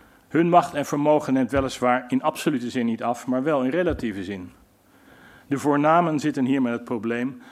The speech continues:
dat Aristoteles al formuleerde. Om voorname deugden te kunnen praktiseren, moeten er bij implicatie anderen zijn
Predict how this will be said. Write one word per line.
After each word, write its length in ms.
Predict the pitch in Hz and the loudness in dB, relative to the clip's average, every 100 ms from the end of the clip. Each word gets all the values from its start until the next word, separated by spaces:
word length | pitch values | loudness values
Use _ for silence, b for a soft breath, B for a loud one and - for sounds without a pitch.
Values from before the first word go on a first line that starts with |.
| B | B
dat 180 | - 127 | -14 -8
Aristoteles 600 | 135 123 - 135 131 127 | -8 -6 -2 -2 -2 -6
al 80 | 139 | -6
formuleerde. 640 | - 139 147 185 151 101 - B B B B B | -4 -4 0 0 0 -2 -12 B B B B B
Om 180 | 165 143 | -2 0
voorname 500 | 143 147 165 160 117 | 2 4 4 4 2
deugden 640 | 135 180 180 131 113 - B B B | 2 2 0 -2 -2 -6 B B B
te 100 | 131 | -4
kunnen 220 | 135 127 | -2 0
praktiseren, 760 | 147 131 131 110 165 170 151 - B B B B | -2 -4 -4 2 2 2 -4 -10 B B B B
moeten 240 | - 156 147 | -4 0 2
er 60 | |
bij 120 | 131 143 | 2 0
implicatie 600 | 135 147 170 165 - 165 | 0 0 2 0 0 2
anderen 380 | 160 190 160 127 | 2 2 0 -2
zijn 400 | 117 110 135 | -2 -2 -6